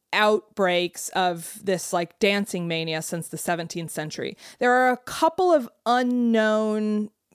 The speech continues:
social, psych-, psychoactive events. Like,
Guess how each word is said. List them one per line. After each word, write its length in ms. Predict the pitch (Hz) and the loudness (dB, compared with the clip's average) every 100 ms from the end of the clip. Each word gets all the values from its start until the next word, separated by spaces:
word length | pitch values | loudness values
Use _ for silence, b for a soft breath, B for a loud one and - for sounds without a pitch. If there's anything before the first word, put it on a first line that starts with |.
| 208 220 | -12 -10
social, 1160 | 214 - - 240 226 220 233 214 208 202 202 196 | -8 -8 -2 4 4 2 0 2 2 2 2 0
psych-, 800 | 196 - - - - 214 202 190 _ 196 | -4 -12 -12 -10 -4 0 0 0 _ -12
psychoactive 1080 | - - 190 196 196 185 180 185 - 185 | -8 0 0 2 2 6 6 4 0 0
events. 400 | 185 175 175 175 | 0 0 -2 -2
Like, 180 | 170 165 | -4 -6